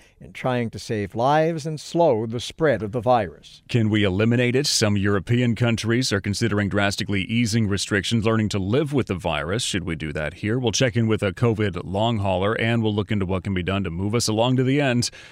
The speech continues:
Speaker 2: and, uh, what the end looks like.
Speaker 1: We start with the man who has become, for better or worse, the face of the covid pandemic here in America, Doctor Anthony Fauci,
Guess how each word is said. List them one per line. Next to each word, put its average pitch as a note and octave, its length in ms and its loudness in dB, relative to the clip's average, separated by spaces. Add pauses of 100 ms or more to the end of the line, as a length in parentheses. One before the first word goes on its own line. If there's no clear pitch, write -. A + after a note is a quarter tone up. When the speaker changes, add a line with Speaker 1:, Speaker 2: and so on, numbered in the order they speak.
(160)
Speaker 2:
and, F2 260 -2
uh, D#2+ 120 0
what F2+ 200 -2
the F2+ 160 -2
end F2 400 -2
looks - 240 -2
like. - 300 -6 (240)
Speaker 1:
We C3+ 140 -2
start A#3 280 4
with F#3 120 -4
the D#3 60 2
man D#3+ 320 2
who D#3+ 60 0
has C3 120 -4
become, C#3+ 380 -2
for - 100 -8
better C3 260 0
or G#2+ 160 -2
worse, D#3+ 440 4
the A2+ 120 -10
face C3+ 560 2
of A#2+ 120 -8
the B2 80 -4
covid A#2+ 420 -2
pandemic A2 540 -2
here G2 180 -4
in G2+ 80 -2
America, G#2 420 -2
Doctor G2 320 -6
Anthony G2+ 380 -8
Fauci, C#3+ 560 -2